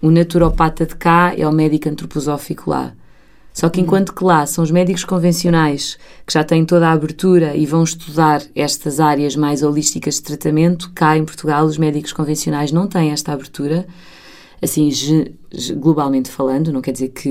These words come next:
Speaker 1: excepcio-, excepcionalmente não haja um médico convencional que é super aberto à homeopatia ou o que for. Então, há, há margem para haver estas profissões. Porque, em bom rigor, a minha profissão não devia haver, como eu acho que me,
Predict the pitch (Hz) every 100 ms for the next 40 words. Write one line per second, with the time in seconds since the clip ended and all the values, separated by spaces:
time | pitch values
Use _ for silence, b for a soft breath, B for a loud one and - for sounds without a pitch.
0 | 131 - 147 - 139 135 85 - 151 151
1 | 147 143 139 156 147 143 165 165 151 147
2 | 156 139 - 160 156 147 - 151 - 170
3 | 165 151 143 147 135 143 143 139 139 131
4 | 160 156 147 135 135 131 131 - 151 165
5 | 233 B B B B B 180 180 208 247
6 | 262 - - 196 208 - B B B 180
7 | 202 190 196 190 214 208 190 202 202 226
8 | 190 202 247 240 220 214 - - - -
9 | - 175 180 175 180 175 196 175 202 233
10 | - 190 196 196 175 - 180 196 196 208
11 | 190 208 196 202 190 165 156 160 156 165
12 | 160